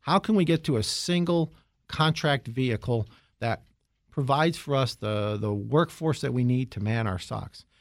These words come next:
So this is about making sure that we are leveraging the right talent, we get the advantages of, I'll say, an enterprise buy, so, you know, quantity, theoretically, you should get better cost. But if you look across each one of these three efforts,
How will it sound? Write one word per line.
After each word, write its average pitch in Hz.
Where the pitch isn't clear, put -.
So 170
this 151
is 247
about 143
making 143
sure 156
that 131
we 117
are 113
leveraging 160
the 160
right 151
talent, 156
we 117
get 120
the 113
advantages 139
of, 120
I'll 104
say, 113
an -
enterprise 135
buy, 120
so, 113
you 113
know, 101
quantity, 120
theoretically, 113
you 110
should 110
get 104
better 110
cost. 143
But 170
if 160
you 185
look 285
across 202
each 233
one 208
of 190
these 165
three 160
efforts, -